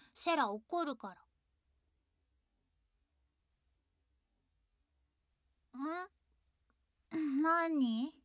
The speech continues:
これからここでするから、服脱いでるんだよ。<laughs> 大丈夫だよ。全部は脱がないし。いいじゃん、たまには。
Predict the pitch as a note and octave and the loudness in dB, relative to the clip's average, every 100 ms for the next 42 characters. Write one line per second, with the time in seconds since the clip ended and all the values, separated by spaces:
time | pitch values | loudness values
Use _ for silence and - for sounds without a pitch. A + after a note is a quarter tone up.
0 | _ _ - - _ _ _ _ _ _ | _ _ -20 -20 _ _ _ _ _ _
1 | _ _ _ - F4 F4+ F#4+ G4 F#4+ F#4 | _ _ _ -2 2 2 4 4 4 2
2 | E4+ - F4+ F#4 F#4 F#4 F#4 G4 E4 D4 | -6 -2 0 0 0 -2 -2 0 2 4
3 | D4 C#4 G#3 A3+ _ _ _ _ _ - | 6 4 2 -8 _ _ _ _ _ -20
4 | - E4 C#4+ C#4 C4 A#3 A3+ G#3 G#3 A3+ | -10 -6 -4 -4 -4 -4 -4 -6 -8 -12
5 | C4+ _ _ _ _ _ _ _ _ _ | -14 _ _ _ _ _ _ _ _ _
6 | _ _ _ _ _ _ _ - B3 G#3 | _ _ _ _ _ _ _ -4 -2 -2
7 | G3+ A#3 D#4+ A#4+ G4 C#4+ A3 G3 G3+ A3+ | -6 -10 -6 -4 -4 -6 -8 -12 -16 -12
8 | A#3 A3+ G#3 F#3+ G3 A3 A3 F#3+ F#3 - | -6 -6 -8 -14 -14 -12 -12 -14 -20 -20
9 | - _ _ _ _ _ _ _ _ _ | -20 _ _ _ _ _ _ _ _ _
10 | _ _ _ _ - C4+ B3+ A3 A#3 A3 | _ _ _ _ -12 -6 -4 -4 -6 -6
11 | G3+ G3+ F#3+ F#3 F#3 F#3+ G3+ | -8 -18 -20 -20 -18 -18 -18